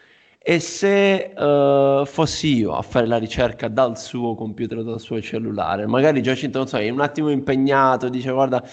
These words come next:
aspetta, aspetta, c'ho il bambino sul fuoco", e fai tu, fai tu, fai tu. E chissà che non mi dà qualcosa di pertinente anche a me, magari.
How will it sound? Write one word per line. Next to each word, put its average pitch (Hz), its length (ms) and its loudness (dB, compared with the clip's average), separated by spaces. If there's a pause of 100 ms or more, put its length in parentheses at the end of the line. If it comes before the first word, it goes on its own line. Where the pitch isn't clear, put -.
(220)
aspetta, 170 340 0
aspetta, 165 300 -2
c'ho 170 140 -2
il 156 760 2
bambino 165 420 2
sul 160 200 -2
fuoco", 160 720 2
e 151 100 -2
fai 170 220 0
tu, 123 200 -6
fai 139 200 -4
tu, 127 140 -8
fai 123 160 -6
tu. 110 220 -8
E 135 160 -4
chissà 147 260 -4
che 131 100 -2
non 123 140 -2
mi 123 80 -2
dà 123 160 0
qualcosa 120 400 -4
di 110 100 -4
pertinente 123 600 -2
anche 113 200 -2
a 110 40 2
me, 87 320 -2
magari. - 360 -6